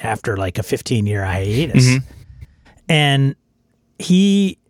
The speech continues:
Speaker 1: and I had gone to Gen Con a couple times, but he, one of the things he wanted to do was write his own system, and he was in the midst of doing that. I think we went to Gen Con in twenty eleven together, if I'm not mistaken, or it might have been, like, a year before that.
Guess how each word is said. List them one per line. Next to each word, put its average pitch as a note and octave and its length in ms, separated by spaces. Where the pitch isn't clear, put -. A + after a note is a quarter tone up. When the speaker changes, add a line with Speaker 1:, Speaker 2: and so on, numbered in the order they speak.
Speaker 1:
and D3+ 120
I C3+ 160
had C3+ 180
gone B2+ 220
to A#2+ 80
Gen A2 380
Con G#2+ 200
a G#2 40
couple G#2+ 200
times, G#2 300
but B2 160
he, - 80
one D#3 160
of E3 80
the D3 80
things C#3 220
he C#3+ 80
wanted A#2+ 200
to A2 40
do A2+ 160
was G#2 160
write G#2+ 160
his G2 120
own F#2+ 160
system, A2+ 360
and G#2 100
he G#2+ 100
was A2+ 200
in D#3 140
the C3+ 80
midst C3+ 300
of G2 120
doing A#2 240
that. G#2 240
I G#2+ 80
think F#3 240
we D#3 80
went C3 200
to B2+ 80
Gen A#2+ 280
Con A2 220
in G2+ 100
twenty B2 320
eleven G#2+ 320
together, G2 320
if - 100
I'm A2 80
not G#2+ 160
mistaken, G#2 480
or G2 60
it G#2 40
might B2 140
have A#2+ 100
been, G#2 220
like, F#2 220
a G2+ 40
year G2+ 220
before G2+ 360
that. F#2 240